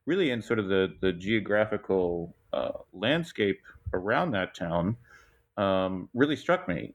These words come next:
as, as a kind of, to me at least, un-, un-, unrealized continuity, um, between the, the German colonial period and, and the present in, um, in, in what is now Namibia.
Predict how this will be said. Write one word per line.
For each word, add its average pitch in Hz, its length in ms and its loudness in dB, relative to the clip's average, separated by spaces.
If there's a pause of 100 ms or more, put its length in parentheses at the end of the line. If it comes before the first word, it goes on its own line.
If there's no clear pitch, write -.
as, 92 580 0 (220)
as 95 100 2
a 95 60 -2
kind 104 240 2
of, 92 180 0 (760)
to 113 80 -4
me 143 140 0
at 120 60 -2
least, 101 280 -2
un-, 113 320 0
un-, 113 160 -2
unrealized 110 640 0
continuity, 101 720 0 (680)
um, 95 460 0 (320)
between 104 380 0
the, 98 260 0
the 101 60 2
German 104 280 2
colonial 95 300 0
period 95 320 0
and, 92 240 -2
and 98 180 4
the 92 60 -4
present 90 500 0 (240)
in, 92 280 0
um, 90 400 0 (600)
in, 95 240 2
in 92 160 -2
what 90 140 2
is 90 140 -2
now 92 100 2
Namibia. 90 600 -2